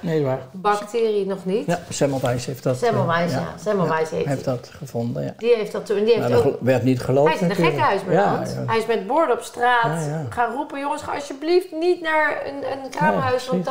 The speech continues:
Speaker 2: daar
Speaker 1: Dat was dus een ander nog niet eens.
Speaker 2: desinfecteren." Precies.
Speaker 1: Nee, ja.
Speaker 2: Dus het,
Speaker 1: Ja.
Speaker 2: ja, nou mooi. Mooie aanvulling nog even. Als laatste,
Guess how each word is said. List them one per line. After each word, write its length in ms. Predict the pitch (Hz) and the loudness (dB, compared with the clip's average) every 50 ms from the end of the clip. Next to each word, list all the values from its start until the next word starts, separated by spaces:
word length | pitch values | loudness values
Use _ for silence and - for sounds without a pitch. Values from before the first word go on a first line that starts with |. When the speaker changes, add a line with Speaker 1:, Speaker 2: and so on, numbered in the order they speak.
| 269 269 | 0 2
Speaker 2:
daar 220 | 262 247 240 240 - 220 208 - - | 2 2 2 0 -4 -10 -16 -12 -6
Speaker 1:
Dat 120 | - - 147 | -4 0 2
was 220 | 170 160 127 - | 2 2 2 0
dus 80 | - 143 | -4 -4
een 120 | 147 143 | 0 2
ander 240 | 156 185 202 202 185 | 2 2 2 2 2
nog 100 | 202 190 | 2 4
niet 120 | 180 180 | 4 4
eens. 60 | 180 175 | 2 2
Speaker 2:
desinfecteren." 340 | 156 143 - - - - - - - - - - - - - - _ _ _ | 2 2 2 2 0 -2 -6 -14 -20 -20 -20 -20 -20 -20 -20 -20 _ _ _
Precies. 500 | _ - 254 240 - 294 311 294 - - | _ -12 -10 -8 -8 -8 -8 -8 -8 -4
Speaker 1:
Nee, 200 | - 185 175 202 - - - 92 - - - | -2 0 0 0 -2 -4 -10 -14 -16 -14 -10
ja. 200 | - 220 - - - - - _ _ _ | -8 -8 -6 -8 -10 -14 -20 _ _ _
Speaker 2:
Dus 160 | 220 240 233 | 2 2 2
het, 120 | 254 285 - - - - - - - - 143 | 2 -4 -10 -12 -18 -20 -20 -20 -18 -4 0
Speaker 1:
Ja. 200 | 156 175 170 147 - | 2 2 2 2 4
Speaker 2:
ja, 520 | 226 240 254 262 254 233 214 185 170 - - 240 | 4 4 6 6 4 4 2 0 -4 -6 0 2
nou 240 | 294 302 285 277 | 4 4 4 4
mooi. 400 | 285 339 359 311 214 190 175 190 | 4 4 4 4 4 4 2 2
Mooie 460 | 202 240 247 277 302 311 311 311 285 277 | 0 0 2 4 4 4 2 2 0 0
aanvulling 500 | - - 196 196 - 262 262 233 240 226 | 0 0 -2 -2 -2 -2 0 2 2 2
nog 140 | 220 190 | 2 0
even. 380 | 196 202 196 196 196 - 269 - | 2 2 4 4 4 4 2 2
Als 200 | - 277 285 240 | 4 2 2 0
laatste, 540 | 262 285 311 330 381 415 - - - - 269 | 0 2 2 2 2 0 -4 -6 -8 -2 2